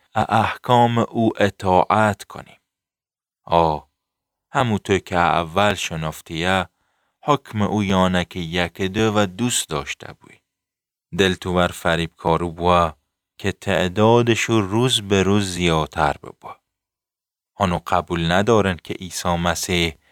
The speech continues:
به شکل یه انسان و پی بدنی لف بدن آمو به ای دنیا اومد.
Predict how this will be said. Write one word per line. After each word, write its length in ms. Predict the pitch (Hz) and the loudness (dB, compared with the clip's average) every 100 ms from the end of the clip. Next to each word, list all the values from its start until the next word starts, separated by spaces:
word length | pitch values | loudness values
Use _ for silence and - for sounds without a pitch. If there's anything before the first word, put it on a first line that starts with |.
| _ _ | _ _
به 100 | 92 | -2
شکل 420 | 92 - 110 - 101 | 0 2 0 -2 -2
یه 500 | 90 92 95 95 - | 0 2 2 2 -2
انسان 760 | 87 87 82 - - 92 95 92 | -6 -4 -4 -4 0 4 4 4
و 220 | 92 90 - _ _ _ _ | 2 0 -4 _ _ _ _
پی 220 | 131 120 | -4 -2
بدنی 640 | 107 95 92 95 101 107 101 | -2 -2 0 0 0 0 -2
لف 340 | 98 95 - | -2 -4 -2
بدن 600 | 98 82 85 82 87 92 | -6 -4 -2 0 0 0
آمو 600 | 98 - 85 85 92 92 - _ _ _ | -2 -2 -2 0 2 0 -4 _ _ _
به 100 | 85 | -4
ای 160 | 90 90 | -4 -4
دنیا 420 | 85 82 73 82 | -4 -4 -2 0
اومد. 400 | 90 76 73 - | 0 -2 -10 -16